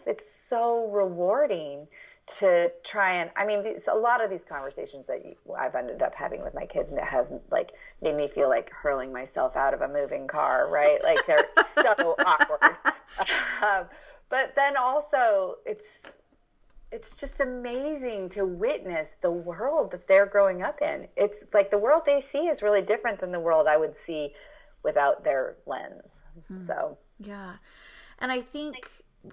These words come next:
Speaker 2: we've never done this before. And I think that's so important to acknowledge. Like, we feel like, "How am I supposed to have this conversation? I d-, I don't know what to say." But A, there's lots of resources to help support you as a parent.
Speaker 1: Yes.
Speaker 2: And B, you just kinda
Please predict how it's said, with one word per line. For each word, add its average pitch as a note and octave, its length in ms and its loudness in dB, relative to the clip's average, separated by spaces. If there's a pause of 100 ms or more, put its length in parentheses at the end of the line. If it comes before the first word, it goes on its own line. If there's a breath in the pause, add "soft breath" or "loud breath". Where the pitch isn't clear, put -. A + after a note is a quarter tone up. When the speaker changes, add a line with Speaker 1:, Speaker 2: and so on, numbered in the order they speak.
(160)
Speaker 2:
we've A#3+ 280 -8
never D4+ 220 0
done A3 260 -2
this F4+ 140 -8
before. - 540 -12 (260)
And C4 80 0
I C#4+ 60 0
think F4+ 140 0
that's C4+ 220 2
so E4 200 4
important F#4 420 0
to F4 120 2
acknowledge. B3+ 720 4
Like, A#3+ 160 0
we B3 120 -6
feel C#4 320 -2
like, G#3 160 0 (320 loud breath)
"How A#3+ 180 -2
am D4+ 100 0
I D4 40 0
supposed C#4+ 220 -4
to D4 40 -4
have C4+ 180 -2
this C#4 140 -2
conversation? B3 960 -4
I G3+ 120 0
d-, - 200 -4
I A3 120 2
don't A#3+ 180 -2
know B3 60 -4
what - 120 -4
to G#3+ 80 -12
say." C4+ 520 -4 (280 loud breath)
But A3+ 200 0
A, G#3 200 2
there's C4 140 -2
lots G3+ 220 2
of C#4 100 -8
resources G#3+ 720 -6
to B3 100 -8
help G#3+ 200 -4
support - 400 -2
you G3 420 0
as G3+ 140 -2
a - 40 -4
parent. - 540 -8 (420 loud breath)
Speaker 1:
Yes. - 200 4
Speaker 2:
And C#4 200 0
B, F4 500 2 (340 soft breath)
you C4 160 -10
just A4 200 0
kinda - 140 -8